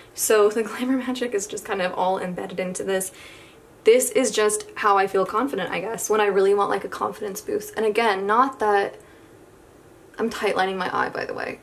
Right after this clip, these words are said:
Not that I don't feel confident without makeup, because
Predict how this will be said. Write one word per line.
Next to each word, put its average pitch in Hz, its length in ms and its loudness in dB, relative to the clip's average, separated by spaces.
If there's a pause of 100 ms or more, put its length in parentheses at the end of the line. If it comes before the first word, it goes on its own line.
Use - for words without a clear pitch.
Not 240 420 2
that 254 420 2
I 208 140 0
don't 190 340 -6
feel 190 120 -4
confident 190 520 -4
without - 340 -2
makeup, - 380 -6
because 190 380 -2